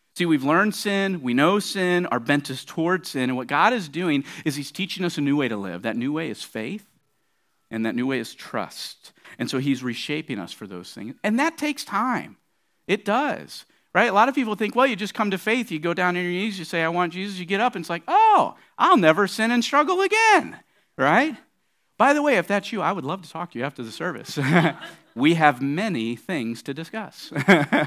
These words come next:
<laughs> right? So in, in my household, uh, we have a wooden kitchen table that there's a slight warp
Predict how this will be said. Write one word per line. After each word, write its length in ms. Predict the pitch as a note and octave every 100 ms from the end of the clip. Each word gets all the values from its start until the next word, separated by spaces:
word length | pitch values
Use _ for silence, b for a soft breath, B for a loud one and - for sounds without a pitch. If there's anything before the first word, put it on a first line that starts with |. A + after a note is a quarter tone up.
| -
<laughs> 600 | - - - - - -
right? 260 | C3 E3+ F3 _ _ _ _ _ _ _ _ _ _ _ _ _ _
So 400 | - G#3 G#3 G3+ -
in, 180 | F#3 F#3+
in 160 | G3 F#3
my 220 | F#3 A3+
household, 600 | F#3 F3+ - A2+ A#2+ D3
uh, 120 | B2+
we 200 | B2+ E3+
have 360 | G3+ E3+ C#3+ C3
a 100 | B2+
wooden 560 | B2 A#2+ D3 D#3 D#3+ D#3 -
kitchen 360 | - D3+ C3+ A#2+
table 400 | B2+ A#2+ G#2+ G#2
that 160 | G#2
there's 200 | A#2+ A#2
a 60 | A2
slight 380 | - B2+ A#2+ A2
warp 340 | A2 A#2 -